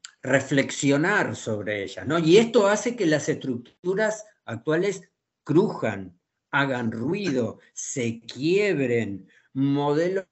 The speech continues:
de, eh, poder claramente enquistados que no quieren que eso se mueva, ¿bien? Entonces, bueno, eh, eh, hay a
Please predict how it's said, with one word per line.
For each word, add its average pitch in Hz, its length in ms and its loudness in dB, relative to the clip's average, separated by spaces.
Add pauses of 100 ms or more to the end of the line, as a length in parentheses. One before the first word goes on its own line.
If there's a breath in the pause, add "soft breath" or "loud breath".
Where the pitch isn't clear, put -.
(720)
de, 190 560 -2 (100)
eh, 127 260 -2
poder 175 960 0
claramente 170 1040 -2
enquistados 180 1120 -4
que 113 140 -10
no 113 200 -4
quieren 165 680 0
que 127 220 -2
eso 120 420 -2
se - 400 -4
mueva, 113 640 -4 (120)
¿bien? 175 500 -2 (180 loud breath)
Entonces, 175 580 -2 (240)
bueno, 151 440 -4 (200)
eh, 127 200 -6 (480)
eh, 110 220 -10 (500 soft breath)
hay 131 300 2
a 127 240 -2